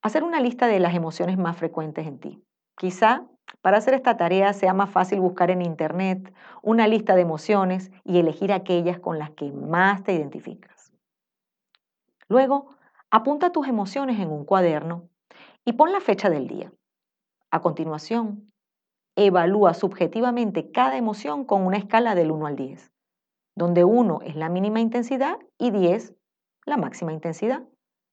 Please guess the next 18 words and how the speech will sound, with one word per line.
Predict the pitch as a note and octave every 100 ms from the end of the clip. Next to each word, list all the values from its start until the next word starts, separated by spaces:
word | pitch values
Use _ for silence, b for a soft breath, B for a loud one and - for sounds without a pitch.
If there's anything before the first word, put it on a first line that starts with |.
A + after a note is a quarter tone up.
| _ _ _ _ _ _ _ _ _ _ _ -
Realiza | A#3 A#3+ B3 B3+
este | F4+
ejercicio | D#4+ C4+ - D4+ C#4+ F#3+ E3+
antes | - C#4+ A3
de | F#3
acostarte | - D3 - A#2+ - - - _ _ _ _ _
y | B3 B3+
dale | C#4+ D#4 C#4
una | B3+ B3 C#4
hoja | D#4 D#4+ -
a | E3
cada | C#3+ C3+ B2
día. | - - - _ _ _ _ _ _ _ _ _ _ _ _ _ _ _
Luego | E3+ G3+ E3+ E3
de |
una | D#3+ F#3
semana, | F#3+ C#4 D4 D#3+ F#3 - _ _ _ -
observa | - - D#4+ C4+ D3+ D#3